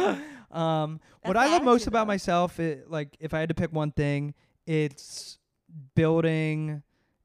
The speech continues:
Speaker 1: it's making people feel good, honestly. Like, I just,
Speaker 2: Yeah.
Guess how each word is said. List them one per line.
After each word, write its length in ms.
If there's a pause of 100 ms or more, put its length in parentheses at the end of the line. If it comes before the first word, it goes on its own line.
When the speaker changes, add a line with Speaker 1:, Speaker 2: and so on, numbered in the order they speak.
(120)
Speaker 1:
it's 320
making 280
people 260
feel 240
good, 480
honestly. 420
Like, 220
I 140
just, 360
Speaker 2:
Yeah. 60